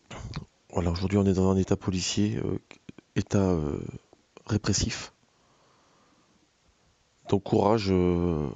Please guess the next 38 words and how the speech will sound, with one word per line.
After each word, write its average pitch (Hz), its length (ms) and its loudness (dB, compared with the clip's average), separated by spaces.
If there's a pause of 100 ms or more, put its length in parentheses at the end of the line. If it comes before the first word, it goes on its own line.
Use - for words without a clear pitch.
(120)
à - 80 0
tous - 160 -8
ceux - 160 0
qui - 140 -6
sont 107 160 2
à - 20 6
l'hôpital. 101 380 2
Si - 160 -2
vous 104 220 2
avez 104 260 4
des, 98 480 2 (720)
des 107 80 2
possibilités, 113 800 2
euh, 92 160 2
si - 160 -2
vous 95 40 -2
connaissez 107 300 4
ces 104 180 2
gens, 95 220 2
bah, 101 140 2
n'hésitez 95 300 0
pas 104 120 0
à - 20 4
les, 92 320 2 (200)
à - 80 -4
aller 98 160 2
les 101 100 2
voir, 98 240 2
à - 20 0
aller 104 120 0
les 98 100 2
visiter. 98 520 -2 (840)
C'est, 90 380 2
euh, 82 320 0
c'est 101 180 -2
de 98 40 2
la 101 60 4
souffrance. - 680 -6